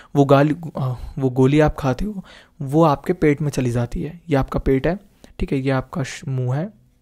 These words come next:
ये आपकी पूरी बॉडी है। अब इसके अंदर आपकी दवाई चली गई, तो वो तो गई सिर्फ पेट के अंदर ना, आपके सर, सर में भी दर्द हो रहा था, आपके, अ, जुकाम भी हो रहा था, आपका माथा भी चढ़ा हुआ था, तो वहाँ तक कैसे पहुँचेगा?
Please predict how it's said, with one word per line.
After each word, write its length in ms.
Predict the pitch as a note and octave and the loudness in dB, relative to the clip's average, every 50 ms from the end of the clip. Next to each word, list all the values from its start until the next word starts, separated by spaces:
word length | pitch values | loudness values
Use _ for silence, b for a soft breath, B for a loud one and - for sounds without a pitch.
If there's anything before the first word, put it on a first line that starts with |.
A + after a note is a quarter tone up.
| _ _ - | _ _ -6
ये 80 | C#3 C#3 | -4 -4
आपकी 200 | C3 - - C#3 | -4 -6 -6 -6
पूरी 160 | - C#3+ C3+ | -4 -2 -2
बॉडी 280 | B2+ B2+ B2 A#2 B2 | 0 0 0 -2 -2
है। 140 | C3 C3+ D3+ B B B B B B B B B - | -4 -6 -8 B B B B B B B B B -8
अब 140 | - - - - | -8 -4 -2 -2
इसके 240 | D#3 - - - G3 | -2 0 2 2 4
अंदर 220 | F#3 F3+ F#3 F3+ | 4 6 6 6
आपकी 420 | E3+ E3 - - - F#3 F#3 E3+ - - - D3 | 4 4 0 -2 -2 0 0 0 -2 -4 -4 -2
दवाई 240 | C#3 C3 C#3 D3+ | 2 2 4 2
चली 260 | D#3 - D#3+ C#3 C3 C3 | 2 2 0 0 0 0
गई, 140 | C3 A#2+ - - - - | -2 -4 -6 -10 -8 -2
तो 80 | D#3+ E3 | 2 2
वो 80 | F3+ | 4
तो 100 | F3+ G3 | 6 6
गई 140 | F3+ F#3 G3 | 6 6 4
सिर्फ 180 | F#3 G3+ F#3 - | 4 2 2 4
पेट 220 | - E3+ F3 F3 | 4 4 4 4
के 100 | - F3+ | 2 -2
अंदर 160 | D3+ C#3 C#3+ | -2 -2 -2
ना, 200 | D#3 E3 C#3+ D3 - | -2 -4 -4 -2 0
आपके 260 | - D3+ - - F#3+ F3+ | 0 0 2 2 2 2
सर, 280 | - - D3+ C#3+ C3+ - | 4 4 2 2 2 0
सर 240 | - - - D3+ C#3 | -2 2 2 4 4
में 140 | D3 D3+ D3 | 4 2 2
भी 60 | D#3 | 2
दर्द 240 | D3 D#3 D3 D3 C#3+ | 4 4 4 4 4
हो 80 | C#3+ C#3+ | 4 2
रहा 100 | C#3+ C#3 | 2 2
था, 220 | - C#3+ C#3 D#3 B B B B B B - - | 0 -2 -4 -6 B B B B B B -6 -2
आपके, 440 | - D3 - - - D#3+ D#3 D#3 D#3 | -2 -2 0 2 2 4 4 4 4
अ, 300 | - - C#3+ C3+ C3 C3 | 2 0 0 0 0 0
जुकाम 420 | C3 C#3+ C3 - D3 C#3+ D3 D3+ | 0 -2 -2 0 0 2 2 4
भी 80 | D3+ D#3 | 4 4
हो 140 | D3+ D3 C#3 | 6 4 4
रहा 100 | C#3 C3+ | 2 0
था, 280 | - C#3 C#3 C3+ - - | -2 -4 -6 -6 -8 -8
आपका 280 | - C#3+ - - D#3 D3+ | -8 -8 -4 -2 0 0
माथा 300 | C#3+ C3+ C3+ C3 - C#3 | 2 2 2 4 4 4
भी 80 | C#3 C#3+ | 4 2
चढ़ा 200 | - C#3+ C#3 C#3 | 0 0 0 2
हुआ 200 | C3+ C3 C3 C3 | 2 0 0 0
था, 220 | - C3+ C#3 D#3+ B B B B B B B _ | -2 -4 -6 -8 B B B B B B B _
तो 260 | E3 E3 D#3+ - - _ - | 2 2 2 2 -2 _ -8
वहाँ 400 | D#3 C3 C3 D3+ D3+ E3 F#3+ G#3 - | -8 -4 -2 0 4 4 4 4 4
तक 100 | G#3 G3 | 2 2
कैसे 240 | - F3+ D#3 - E3 | 2 2 0 0 0
पहुँचेगा? 480 | - C#3 C3 - - C3+ - D#3+ E3 | 0 -2 -2 -2 -4 -6 -6 -8 -12